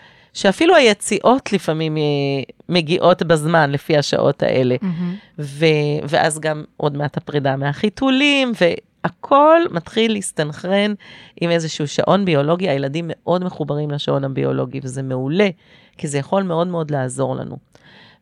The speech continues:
Speaker 1: וברגע שיש לך את השעון הזה, הביולוגי כבר מתקתק ופועל, ו-,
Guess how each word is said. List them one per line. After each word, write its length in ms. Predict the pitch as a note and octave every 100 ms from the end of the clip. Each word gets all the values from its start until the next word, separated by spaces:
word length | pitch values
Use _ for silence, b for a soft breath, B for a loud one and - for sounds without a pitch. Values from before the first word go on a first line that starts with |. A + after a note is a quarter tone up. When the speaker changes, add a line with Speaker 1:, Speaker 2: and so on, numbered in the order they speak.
| D3
Speaker 1:
וברגע 600 | C3 B2+ C3+ A#3+ D4 B3+
שיש 300 | E3+ D3 D3+
לך 100 | -
את 100 | -
השעון 440 | - - C#3+ D3
הזה, 240 | C3+ C#3
הביולוגי 460 | C3+ C3+ C#3 D#3 D#3+
כבר 280 | - D3 C#3 -
מתקתק 680 | C3+ - C#3 - - E3+ -
ופועל, 720 | C#3 - - - - G#3 F3+
ו-, 160 | C#3+ C#3+